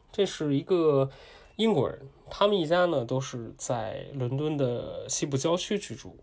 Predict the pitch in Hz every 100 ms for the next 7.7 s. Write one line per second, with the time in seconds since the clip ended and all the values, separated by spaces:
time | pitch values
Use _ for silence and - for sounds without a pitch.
0 | - - _ 165 165 - 170 202 208 170
1 | 135 143 123 113 117 - - - - -
2 | - _ _ - 196 208 220 196 135 127
3 | 127 117 123 135 147 120 - - 123 120
4 | 139 139 120 - 202 165 165 135 131 131
5 | 120 120 185 185 131 113 180 202 180 -
6 | _ _ 214 233 247 254 - 220 170 180
7 | 202 240 175 - 127 117